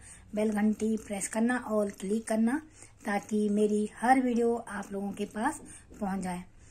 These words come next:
तो दोस्तों, जो ये वीडियो है वो त्रिजुगी नारायण की है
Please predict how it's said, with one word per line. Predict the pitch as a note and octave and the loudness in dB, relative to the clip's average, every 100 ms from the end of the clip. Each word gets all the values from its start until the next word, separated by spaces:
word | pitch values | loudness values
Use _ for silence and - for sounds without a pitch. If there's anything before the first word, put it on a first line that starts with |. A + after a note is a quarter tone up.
| - G#3+ | -16 -6
तो | |
दोस्तों, | G3+ A3+ - B3+ D4 - - - - | -2 -2 0 2 2 -2 -20 -20 -4
जो | G3+ A#3+ | 0 4
ये | B3+ B3+ B3 A#3+ - - | 6 6 4 -2 -10 -10
वीडियो | G3+ G#3+ B3 A#3+ | 0 4 4 4
है | G#3+ C4 C#4 | 4 2 2
वो | A3 G#3+ | 2 0
त्रिजुगी | G#3+ F3+ G#3+ A3 | 0 0 0 2
नारायण | B3 A#3 A3+ A#3 A3+ | 2 2 2 0 -2
की | A#3+ | -2
है | A3+ D4 | 0 -2